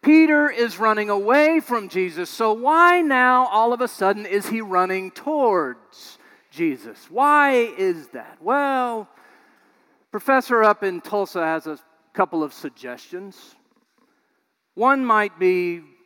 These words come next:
out of jealousy. He may simply be trying to prove that he's just as faithful as the beloved disciple.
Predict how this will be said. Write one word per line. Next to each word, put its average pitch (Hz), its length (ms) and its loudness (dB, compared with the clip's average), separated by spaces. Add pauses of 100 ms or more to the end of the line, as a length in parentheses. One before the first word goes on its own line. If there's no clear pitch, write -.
(440)
out 165 180 0
of 139 200 -12
jealousy. 202 680 -6 (1200)
He 262 120 -4
may 254 220 0
simply 294 680 -2
be 220 240 -8
trying 247 580 0
to 175 140 -10
prove 226 540 -6
that 180 160 -4
he's 190 320 -10
just 302 500 -2
as 214 240 -6
faithful 285 840 -2
as 240 380 -2
the 214 100 -10
beloved 214 480 -4
disciple. 196 640 -14